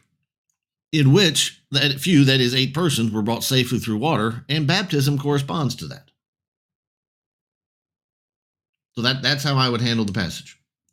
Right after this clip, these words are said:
A pattern is being laid forth here. Time of proclamation, time of sin, time of disobedience. Jesus providing a path for redemption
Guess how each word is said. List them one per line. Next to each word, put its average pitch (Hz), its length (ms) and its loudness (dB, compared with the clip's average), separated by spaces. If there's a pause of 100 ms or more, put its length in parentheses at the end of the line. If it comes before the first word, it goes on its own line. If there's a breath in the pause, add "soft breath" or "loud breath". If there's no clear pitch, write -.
(1160)
A 101 40 -10
pattern 156 460 -2
is 127 120 2
being 123 220 0
laid 107 220 0
forth 98 260 -4
here. - 180 -14 (960)
Time 104 220 -4
of 123 120 -8
proclamation, 135 680 -2
time 135 220 2
of 185 100 4
sin, 135 380 2
time 113 180 -2
of 123 80 0
disobedience. 104 720 -2 (1160)
Jesus 143 560 2 (440 loud breath)
providing 120 420 0
a 156 80 2
path 143 520 -2 (640)
for 135 220 0
redemption 143 560 0